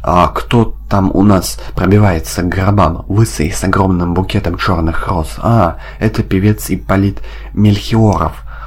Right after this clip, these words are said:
От отчаяния он недавно побрил голову ради вирусной рекламы в интернете. С тех пор Мельхиоров побрил также спину и задницу, но, увы, его все реже и реже упоминают в ми-, в медийном пространстве.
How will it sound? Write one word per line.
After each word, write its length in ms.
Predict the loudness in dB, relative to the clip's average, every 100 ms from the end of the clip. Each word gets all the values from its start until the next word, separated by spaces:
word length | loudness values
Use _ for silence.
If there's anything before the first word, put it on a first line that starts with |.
| -8
От 180 | -4 -2
отчаяния 560 | -2 0 4 4 4 2
он 220 | 2 2
недавно 480 | 2 2 2 0 -4 -4
побрил 340 | -2 2 2 4
голову 400 | 2 2 0 0
ради 380 | 2 0 -2 -8 -6
вирусной 520 | 0 0 4 4 4
рекламы 440 | 0 -2 -2 0 0
в 60 |
интернете. 720 | -2 -2 -2 -2 -4 -6 -10 -10 -12
С 140 | -10
тех 220 | -8 -6
пор 240 | -2 -2 -2 -2
Мельхиоров 680 | -4 -4 0 0 0 0 2 2 0 -8 -6
побрил 460 | -2 2 2 0 -2 -10 -10 -2
также 340 | 0 0 -2
спину 440 | -4 -2 2 2 2
и 140 | 0
задницу, 760 | 2 2 0 -2 -6 -8 -8 -4
но, 240 | 0 2
увы, 340 | 2 2 0 -2
его 460 | -4 0 2 0 -2 -8 -10 -12 -12 -10
все 280 | -2 0
реже 360 | 2 2 2 0
и 120 | 0
реже 320 | 0 2 2
упоминают 600 | 0 0 -2 0 2 2 -2
в 160 | -4
ми-, 240 | -2 -2 -2
в 40 | -2
медийном 560 | 0 0 0 0 0
пространстве. 760 | -2 -4 -4 -2 -2 -4 -8